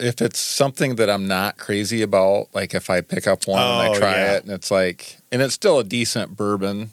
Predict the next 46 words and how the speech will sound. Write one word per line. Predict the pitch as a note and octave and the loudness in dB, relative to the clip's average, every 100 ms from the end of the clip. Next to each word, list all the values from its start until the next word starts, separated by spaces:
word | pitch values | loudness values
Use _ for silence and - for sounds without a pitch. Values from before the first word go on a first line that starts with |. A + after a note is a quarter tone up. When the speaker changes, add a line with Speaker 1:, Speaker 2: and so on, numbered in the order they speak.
| _ _ - - _ _ | _ _ -20 -20 _ _
Speaker 1:
but | G#2+ | 0
I | G#2+ | 2
didn't | A2+ F#2+ | 0 -4
spend | - - G#2 A2+ | -8 -4 -2 0
a | |
lot | A2+ A2+ A2+ | 0 2 0
of | |
money | A2 A2+ A2+ | -2 -4 -4
on | G#2+ | -2
it, | A#2 B2+ - _ | -2 -4 -8 _
and | F2+ G2 | -6 -4
then | F#2+ | -2
I'll, | F2+ F2 - - | -2 -4 -8 -12
you | G2+ | -10
know, | E2+ | -8
that, | F2+ F#2 - | -2 -2 -2
that | G2+ E2+ | -4 -4
would | F2 | -4
be | F2 F2 | -6 -6
what | E2 | -4
I'd | E2 F2 | -6 -6
make | D#2+ - | -8 -6
a | E2+ E2 - | -4 -6 -8
Speaker 2:
Yep. | - F#2+ | -4 -4
Speaker 1:
old | E2 | -4
fashioned | G1+ - - | -8 -10 -14
out | F2 E2+ | -12 -12
of. | F2+ | -12
Speaker 2:
Yep. | - F#2 E2+ _ - G#2+ | -8 -6 -6 _ -10 -4
Gotcha. | F#2 E2+ - D2+ - _ _ _ - | -4 -4 -8 -12 -12 _ _ _ 0
Okay. | G#2+ - - D2 - _ - - - - - - | 0 0 -6 -14 -18 _ -14 -14 -18 -18 -18 -2
Well, | A2 | 2
that's | B2+ D#3 E3 | 2 0 -2
about | C#3 C3 - | 0 -2 -2
the | B2 | -2
amount | A2+ G#2+ G#2+ | 0 0 0
of | |
bourbon | G2+ G#2+ G2+ | 0 0 0
talk | G2 F#2+ F#2+ | 0 0 -2
we'll | G#2+ | -4
have | G2 F#2+ | -2 -2
on | F#2 F#2 | -2 -4
this | C3+ D#3 - | 0 0 0
episode, | G#2 F#2+ G#2 - G2 F#2+ B2+ F3+ | -6 -6 -4 -4 0 2 2 0
Speaker 1:
Maybe. | B2+ A2 | -2 0
Speaker 2:
because | B2+ A#2 A2+ A2 G#2+ G#2 G2+ | 0 2 0 0 -4 -8 -12